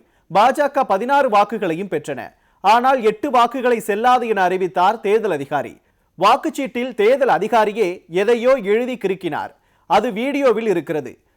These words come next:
அவர் கிறுக்கிய சீட்டுகளை அவரே செல்லாது என்று ஆக்கினார்.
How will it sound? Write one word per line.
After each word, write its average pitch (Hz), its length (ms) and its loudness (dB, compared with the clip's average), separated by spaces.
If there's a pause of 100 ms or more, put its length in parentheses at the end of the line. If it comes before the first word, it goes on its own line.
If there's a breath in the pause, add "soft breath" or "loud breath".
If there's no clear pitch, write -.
(120)
அவர் 226 320 2
கிறுக்கிய 262 380 -4 (120)
சீட்டுகளை 233 540 -2 (140)
அவரே 226 260 0 (100)
செல்லாது 247 480 2
என்று 208 240 -2
ஆக்கினார். 131 420 -6